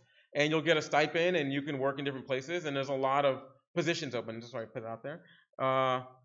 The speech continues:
there are organizations like Hewlett Foundation, which do a lot of work in security, have fellowships and openings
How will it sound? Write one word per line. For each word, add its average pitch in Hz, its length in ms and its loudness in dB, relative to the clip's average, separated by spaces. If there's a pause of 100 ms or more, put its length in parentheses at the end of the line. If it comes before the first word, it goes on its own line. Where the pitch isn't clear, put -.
(560)
there 185 200 10
are 196 80 6
organizations 196 420 6
like 170 120 4
Hewlett 185 200 4
Foundation, 147 460 0
which 135 220 -8
do 156 220 0
a - 20 2
lot 143 220 2
of 190 60 0
work 147 180 2
in 135 60 -6
security, 123 560 -2 (360)
have 151 160 0
fellowships 165 420 0
and 147 100 0
openings 139 540 -2